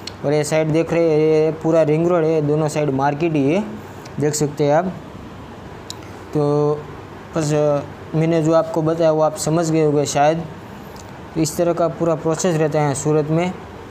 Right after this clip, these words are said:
कोई बड़ी फैक्ट्री एक साथ में नहीं लगा सकता, उसके लिए बहुत ज़्यादा investment चाहिए, ऐसा होता है। तो, उम, अभी ये, ये, ये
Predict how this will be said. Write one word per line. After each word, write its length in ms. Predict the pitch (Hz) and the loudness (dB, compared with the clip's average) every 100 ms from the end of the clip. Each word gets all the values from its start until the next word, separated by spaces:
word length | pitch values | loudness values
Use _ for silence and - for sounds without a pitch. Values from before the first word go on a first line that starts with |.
| - - | -16 -2
कोई 300 | 170 165 160 151 - 135 | 2 4 2 -2 -6 -4
बड़ी 320 | 143 175 175 | 0 2 2
फैक्ट्री 420 | 165 165 170 170 | 2 -2 2 2
एक 140 | 170 | 2
साथ 180 | 170 170 | 2 0
में 160 | 180 175 | 2 2
नहीं 160 | 170 | 2
लगा 280 | 185 160 156 | 2 4 2
सकता, 300 | 135 147 151 | 0 -2 0
उसके 240 | 147 - 160 | -2 0 0
लिए 140 | 156 | 2
बहुत 300 | 151 160 147 | 2 0 0
ज़्यादा 380 | 151 156 151 147 - - - | 2 4 2 0 -8 -10 -2
investment 520 | 160 160 - 160 151 | 0 0 -2 -2 -2
चाहिए, 380 | 139 139 147 196 233 - - - - - - - | 0 2 4 2 0 -2 -2 -2 -2 -2 -2 -2
ऐसा 200 | 151 160 | 0 2
होता 300 | 139 135 147 | 0 2 2
है। 440 | 165 202 180 165 | 4 2 -2 -4
तो, 380 | 143 165 160 160 | 0 2 2 2
उम, 440 | 165 175 165 165 - - - - 160 | -2 -4 -4 -4 -4 -10 -16 -4 0
अभी 160 | 160 | 4
ये, 180 | 160 170 | 4 6
ये, 180 | 175 170 170 - 175 | 4 2 0 -2 2
ये 360 | 170 165 165 | 4 4 2